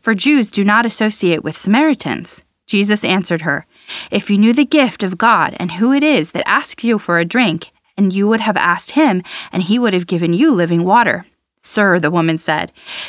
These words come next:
"you have nothing to draw with, and the well is deep.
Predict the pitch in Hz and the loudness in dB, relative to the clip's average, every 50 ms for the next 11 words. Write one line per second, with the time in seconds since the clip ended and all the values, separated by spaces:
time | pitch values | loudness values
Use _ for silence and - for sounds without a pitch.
0 | - - - 247 277 247 277 254 254 254 262 294 339 - - 359 277 220 - 214 | -8 0 2 2 2 4 2 4 4 6 6 4 4 2 2 2 2 2 0 -2
1 | 170 - 180 165 165 170 170 185 190 202 262 - - - 220 226 220 240 233 240 | -2 0 2 2 2 2 2 2 0 0 0 -2 -2 0 2 2 4 4 4 4
2 | 277 294 277 269 254 240 - - 311 403 349 220 - - | 4 4 4 2 0 -2 -2 0 0 0 0 0 -4 -8